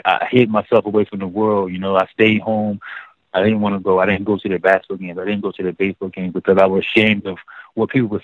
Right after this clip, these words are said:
say about me. I didn't want people looking at me, people talking to me, you know, um, but finally, you know, the last couple of years, I started to wake up and I started to see what's more important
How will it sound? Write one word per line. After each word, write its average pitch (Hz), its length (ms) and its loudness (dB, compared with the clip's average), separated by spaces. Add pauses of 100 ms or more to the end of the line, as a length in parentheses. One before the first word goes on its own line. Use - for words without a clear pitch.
say 104 80 -4
about 95 460 0
me. 107 300 0 (240)
I 95 80 -4
didn't 110 140 -2
want 98 120 -6
people 90 260 -14
looking 110 300 2
at 98 100 0
me, 98 180 4 (200)
people - 180 -8 (100)
talking 110 360 -8
to 113 120 -10
me, 107 240 -16 (600)
you 98 100 -4
know, 95 200 2
um, 92 420 2 (680)
but 101 200 2
finally, 127 280 4
you 131 100 -4
know, 131 240 -4 (360)
the 110 60 -4
last 110 240 2
couple 107 120 -4
of 104 80 -4
years, 113 180 -2
I 101 80 -4
started 101 260 -6
to 90 60 -12
wake 101 260 -8
up 104 200 -4
and 104 120 -12
I 95 60 -10
started 98 260 -6
to - 60 -16
see 107 140 -2
what's 104 160 -4
more 104 160 -4
important 104 440 -4